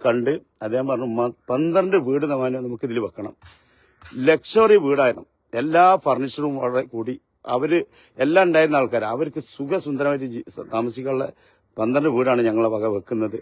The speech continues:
അത് മാനുവിന്റെ കൂടെ തന്നെ ഞങ്ങൾ വെക്കുകയാണെന്ന് പറഞ്ഞിട്ട് സന്തോഷം അറിയിച്ചു. പിന്നെ ഗുണ്ടൽപേട്ട ഒരു യതീമായ കുടുംബമുണ്ട്, അവർക്കൊരു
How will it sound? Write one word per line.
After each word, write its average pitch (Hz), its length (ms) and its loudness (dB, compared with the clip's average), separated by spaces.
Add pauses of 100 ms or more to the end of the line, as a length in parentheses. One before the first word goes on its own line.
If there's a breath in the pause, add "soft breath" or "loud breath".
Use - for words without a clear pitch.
(100)
അത് 107 100 -8 (140)
മാനുവിന്റെ 127 400 -2 (220)
കൂടെ 107 260 -8
തന്നെ 117 200 -2
ഞങ്ങൾ 110 180 -2
വെക്കുകയാണെന്ന് 113 480 -4
പറഞ്ഞിട്ട് 107 260 -6 (140)
സന്തോഷം 120 340 -4
അറിയിച്ചു. 107 280 -6 (680 soft breath)
പിന്നെ 170 240 4
ഗുണ്ടൽപേട്ട 170 520 4
ഒരു 170 120 0
യതീമായ 165 400 2
കുടുംബമുണ്ട്, 143 360 -2
അവർക്കൊരു 147 260 -4